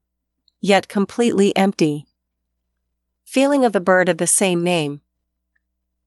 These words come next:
The most impressive thing is that the most beautiful and beautiful bird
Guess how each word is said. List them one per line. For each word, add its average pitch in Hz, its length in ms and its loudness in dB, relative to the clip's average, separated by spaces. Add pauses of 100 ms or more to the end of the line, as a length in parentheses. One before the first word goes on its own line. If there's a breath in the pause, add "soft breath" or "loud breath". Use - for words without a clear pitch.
(180)
The 220 80 4
most 262 320 4
impressive 196 480 -2
thing 156 440 -6
is 185 120 -2
that 175 160 0
the 185 60 0
most 196 320 0
beautiful 220 580 0
and 180 120 0
beautiful 220 420 0
bird 170 360 0